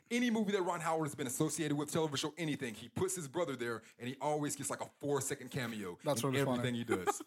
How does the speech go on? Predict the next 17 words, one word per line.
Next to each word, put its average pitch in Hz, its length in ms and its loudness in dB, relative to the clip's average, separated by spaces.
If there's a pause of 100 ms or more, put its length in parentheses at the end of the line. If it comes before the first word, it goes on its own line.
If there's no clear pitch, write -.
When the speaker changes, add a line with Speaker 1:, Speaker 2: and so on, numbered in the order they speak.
(120)
Speaker 2:
<laughs> - 160 -2
I 247 220 6
did 202 100 2
not 151 180 4
know 135 160 2
that. 113 140 -4
Speaker 1:
Yeah. 98 160 2 (640)
Speaker 2:
Uh, 151 520 6
I, 185 140 10
I, 190 200 12 (280)
I, 190 40 6
yeah, 175 160 6 (100)
I 165 80 4
didn't 226 180 6
like 226 160 6
L 208 100 4
three, 165 400 4